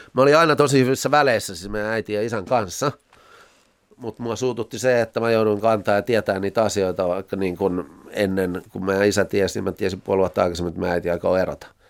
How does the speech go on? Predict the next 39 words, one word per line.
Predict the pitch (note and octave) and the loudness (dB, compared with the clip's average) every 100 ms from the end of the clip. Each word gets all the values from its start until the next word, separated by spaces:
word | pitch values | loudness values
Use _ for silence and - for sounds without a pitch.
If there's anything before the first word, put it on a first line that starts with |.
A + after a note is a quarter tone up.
| _ | _
Ja | G2 | -8
sit | E2+ | -2
sä | G2 | -2
oot | F#2 | 0
niinku | F#2+ F2+ | -2 -2
semmonen | - F2+ F#2 | -2 -2 0
neljä, | F#2 F#2 F#2 | 0 0 0
viisitoistavuotias | F2+ - F2 F2 D#2+ F2 D#2 | 0 -2 -2 -4 -2 -4 -2
naskali | F#2+ F2 - D2+ D2+ - - - - | -4 -4 -4 -4 -4 -8 -20 -18 -10
ja | E2+ | 0
kannat | F2 E2+ E2+ | 0 0 -4
sitä | F#2 E2+ | -4 -2
niinku | D#2+ E2 F2+ | -4 -6 -8
tietoisuutta. | - F#2+ F2 D#2+ E2+ D2 - - _ _ _ _ - _ | 0 0 0 -4 -6 -10 -10 -10 _ _ _ _ -20 _
Niin | E2 E2 | -6 -6
kyllä | F2+ F2 | -4 -2
se | F#2 F2+ | 0 0
aika | F#2 - | -2 -2
paljon | E2 E2+ | -2 -2
rupeaa | E2 F2+ | -4 0
hartioilla | G2+ E2 E2+ E2 | 0 0 -4 -6
painaa. | F2 G#2+ F#2+ D#2 C2+ - - - - _ | 0 0 0 -4 -10 -18 -20 -20 -20 _
Mut | - G#2+ | -8 -2
en | E3+ | -2
mä | C3+ | -2
niille | C3+ E3 E3 | -2 0 2
oo | E3+ | 2
ikinä | E3+ D3+ C#3+ C3+ A2+ - - | 2 0 0 -2 -8 -20 -10
niinku | C3 B2+ D3 | -8 -4 -2
ollut | C#3 D#3+ | -2 -2
vihanen | E3+ C#3 G#2 G2+ | 0 0 0 -2
siitä, | B2 A2+ A2+ | -4 -4 -4
koska | G#2 - G#2+ | -6 -4 -6
mä | C3+ | -2
ymmärrän | C#3 D3+ A#2+ A2+ | -2 -2 -4 -2
taas, | B2 A#2 | -2 -2
että | - | -4
meidän | B2 A2+ | -8 -4
faija, | - D3 A#2+ G#2 | 2 2 2 0